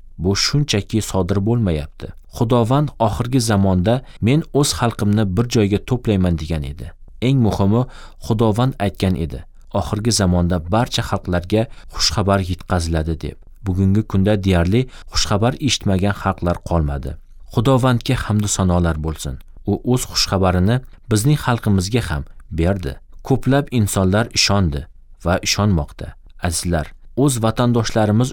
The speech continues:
uchun ibodat qilaylik, toki barcha o'zbek xalqi ham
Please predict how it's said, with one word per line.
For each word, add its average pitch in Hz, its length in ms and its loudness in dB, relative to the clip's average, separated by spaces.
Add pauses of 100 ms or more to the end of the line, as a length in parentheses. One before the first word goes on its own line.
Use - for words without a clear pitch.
uchun 107 280 -2
ibodat 92 500 0
qilaylik, 76 380 -6 (320)
toki 101 420 0 (380)
barcha 117 400 0
o'zbek 101 520 -2
xalqi 78 280 -4 (100)
ham 71 160 -4